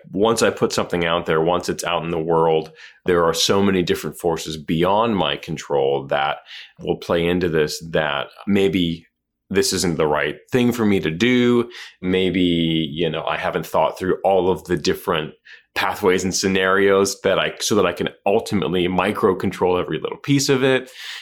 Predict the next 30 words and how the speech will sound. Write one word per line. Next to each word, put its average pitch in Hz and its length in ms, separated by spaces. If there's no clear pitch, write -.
Um, 90 120
and 107 120
I 110 60
think 135 260
if 107 100
you 104 280
go 120 200
down 98 340
that 101 280
path, 73 680
you 101 180
can 87 420
literally 101 380
dig 80 220
a 82 60
rabbit 78 360
hole 71 460
of 85 160
trying 87 340
to 82 60
control 80 460
every 90 320
little 80 240
piece - 340
of - 140
your 71 100
business 73 460
without - 340
ever 73 380
launching 62 560